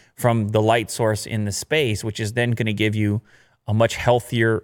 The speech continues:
eyeball experience, supposedly. Uh, better eye prote-, protection by reducing flicker, blue light, and light output. The company said the effect is similar to e-ink, calling it a combination of screen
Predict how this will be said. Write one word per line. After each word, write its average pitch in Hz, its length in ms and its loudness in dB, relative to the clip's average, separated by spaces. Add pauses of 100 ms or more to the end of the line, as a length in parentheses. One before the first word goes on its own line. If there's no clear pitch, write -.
(140)
eyeball 117 580 2
experience, 113 880 0 (380)
supposedly. 120 1040 0 (500)
Uh, 104 200 -2
better 160 380 2
eye 139 160 2
prote-, 131 420 0
protection 131 440 0
by 123 100 2
reducing 117 500 -2
flicker, 165 640 0
blue 123 380 0
light, 127 320 2
and 139 260 0
light 123 320 2 (100)
output. - 640 -2 (640)
The 120 80 0
company 175 480 0
said 147 340 0
the 139 120 2
effect 151 360 0
is 123 80 0
similar 175 460 2
to - 240 -6
e-ink, 123 460 0
calling 160 360 2
it 170 160 -2
a 127 60 0
combination 160 840 0
of 120 120 0
screen 160 560 -2